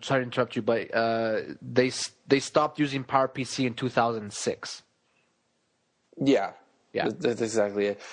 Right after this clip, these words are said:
Speaker 2: So, I mean, uh, Quicken was, is a, is notorious 'cause they never updated their app.
Speaker 1: Oh, God, Quicken.
Speaker 2: They,
Speaker 1: Oh,
Speaker 2: they,
Speaker 1: my God.
Speaker 2: they, they, they didn't update their app at all.
Speaker 1: Yeah.
Speaker 2: And then
Speaker 1: Yeah.
Speaker 2: what happened,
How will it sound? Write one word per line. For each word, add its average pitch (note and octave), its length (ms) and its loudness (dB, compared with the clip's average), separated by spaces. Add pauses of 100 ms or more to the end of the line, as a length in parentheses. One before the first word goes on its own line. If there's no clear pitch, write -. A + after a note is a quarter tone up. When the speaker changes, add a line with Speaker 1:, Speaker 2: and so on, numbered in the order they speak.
Speaker 2:
So, - 180 6
I C3 60 2
mean, C3+ 280 -4 (240)
uh, A2+ 440 -2
Quicken D3 460 2 (140)
was, C3+ 240 0
is B2 220 -4
a, A#2 160 0
is A2 100 -12
notorious A#2 760 0 (300)
'cause A#2+ 120 -4
they C3 100 4
never B2+ 200 2
updated A#2 360 -2
their A2 120 0
app. G2 240 0 (320)
Speaker 1:
Oh, B2 140 0
God, G#2+ 320 -2
Quicken. G#2+ 300 -2
Speaker 2:
They, G2+ 120 0
Speaker 1:
Oh, G#2 80 -2
Speaker 2:
they, A2+ 80 0
Speaker 1:
my A#2 100 -2
God. G2 420 -4
Speaker 2:
they, A#2 180 0
they, B2 260 -2
they A2 220 0
didn't A#2+ 340 -4
update B2 280 2
their - 180 -4
app B2 280 -2 (100)
at B2+ 120 4
all. B2 280 0
Speaker 1:
Yeah. A#2 60 -6 (380)
Speaker 2:
And A#2+ 140 2
then C#3 120 2
Speaker 1:
Yeah. C#3 60 -6
Speaker 2:
what D3+ 280 2
happened, C3 840 -2